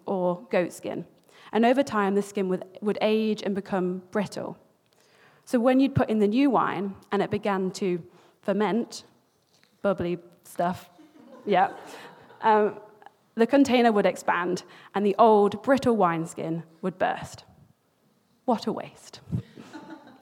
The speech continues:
Jesus is saying, "This new era he's bringing about, this new way of having a relationship with God and understanding our role as his followers in this new kingdom,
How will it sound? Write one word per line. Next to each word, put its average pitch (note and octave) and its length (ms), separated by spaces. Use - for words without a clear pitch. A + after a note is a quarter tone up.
Jesus C4+ 540
is A3 180
saying, D#3 500
"This B3 200
new C#4 360
era F#3+ 420
he's G3+ 240
bringing G3+ 340
about, - 500
this A3+ 220
new B3 260
way F#3+ 380
of F#3+ 120
having G3 280
a F#3 60
relationship F#3+ 640
with G#3+ 180
God E3 260
and G3 160
understanding G#3+ 640
our G3+ 180
role G#3 440
as G3+ 160
his A#3 220
followers F3 440
in F#3 160
this F#3 220
new G3+ 160
kingdom, D#3+ 540